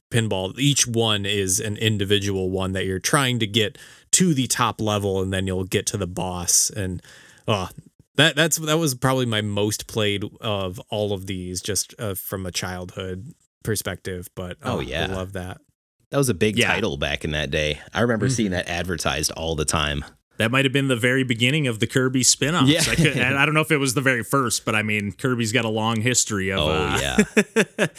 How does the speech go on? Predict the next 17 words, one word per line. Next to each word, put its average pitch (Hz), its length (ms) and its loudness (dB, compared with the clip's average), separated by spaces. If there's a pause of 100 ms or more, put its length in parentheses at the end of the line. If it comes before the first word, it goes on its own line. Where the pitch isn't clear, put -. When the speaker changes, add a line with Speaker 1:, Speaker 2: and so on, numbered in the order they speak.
Speaker 3:
<laughs> - 180 -16
taking 135 260 2
some 120 160 -2
stabs 120 440 0
at 113 60 -4
some 120 180 -2
different 120 280 -2
types 120 260 2
of 107 60 -6
games. 98 480 -2
Speaker 2:
Oh, 80 160 2
Speaker 1:
Some 76 60 0
Speaker 2:
yeah. 60 220 -2
Speaker 1:
great 107 420 -4
spin-offs. - 840 -8 (220)
Speaker 3:
Oh, 117 180 2
yeah. 82 320 -4